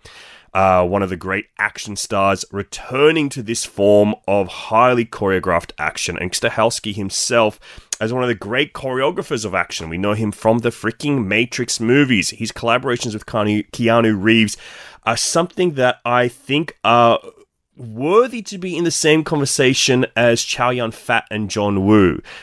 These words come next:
especially as this series has evolved. I think what really hits me hardest about this series of films, the John Wick chapters, as they shall hence be known,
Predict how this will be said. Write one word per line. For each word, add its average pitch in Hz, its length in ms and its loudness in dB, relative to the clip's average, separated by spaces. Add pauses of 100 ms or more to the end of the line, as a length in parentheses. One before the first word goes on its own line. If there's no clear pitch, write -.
especially - 600 0
as 117 320 2
this 101 320 -4
series 95 540 2
has 92 340 -2 (100)
evolved. 82 760 -2 (260)
I - 80 -6
think 175 420 -2
what 131 400 -4 (220)
really 151 960 0 (760)
hits - 400 -2
me 127 360 0 (100)
hardest 117 840 -2
about 98 340 -2
this 95 160 -4
series 85 420 0
of 90 80 -4
films, 80 320 -4
the 87 80 -6
John 92 560 2
Wick 87 520 -8
chapters, 110 1000 -6
as 95 200 -4
they 98 280 -2
shall 110 300 -2
hence 104 460 -4
be - 360 -4
known, 131 800 0